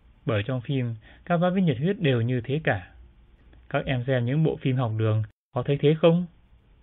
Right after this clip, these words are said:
Giáo viên nhiệt huyết và học sinh cá biệt. Cứ qua mỗi một lần rắc rối là cả hai lại thêm tin tưởng nhau.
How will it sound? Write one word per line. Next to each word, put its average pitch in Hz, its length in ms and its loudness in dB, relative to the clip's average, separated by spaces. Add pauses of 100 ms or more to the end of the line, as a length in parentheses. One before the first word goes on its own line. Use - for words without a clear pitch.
(200)
Giáo 113 260 -2
viên 135 200 2
nhiệt 107 140 -2
huyết 151 220 -2
và 123 180 -2
học 107 240 -6
sinh 113 220 -2
cá 127 140 -2
biệt. 139 240 2 (600)
Cứ 180 100 0
qua 190 180 2
mỗi 202 140 2
một 170 100 2
lần 107 320 2
rắc 160 160 0
rối 139 380 2
là 117 280 0
cả 101 100 -2
hai 113 220 -4
lại 120 140 -6
thêm 127 200 -4
tin 160 200 2
tưởng 104 220 0
nhau. 113 300 -4